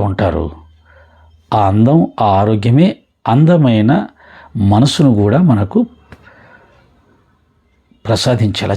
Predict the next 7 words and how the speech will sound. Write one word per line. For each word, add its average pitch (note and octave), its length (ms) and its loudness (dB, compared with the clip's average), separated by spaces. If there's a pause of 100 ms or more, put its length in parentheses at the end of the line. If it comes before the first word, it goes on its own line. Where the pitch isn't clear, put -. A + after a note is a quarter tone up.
చేస్తుంది. - 500 -12 (800)
అందమైన A2+ 380 2 (140)
శరీరం, D3+ 400 0 (920)
అందమైన G#2 500 0 (400)
మనసు C#3 400 0 (2500)
మనిషి C3 460 0 (720)
ఆనందమయ C3 560 2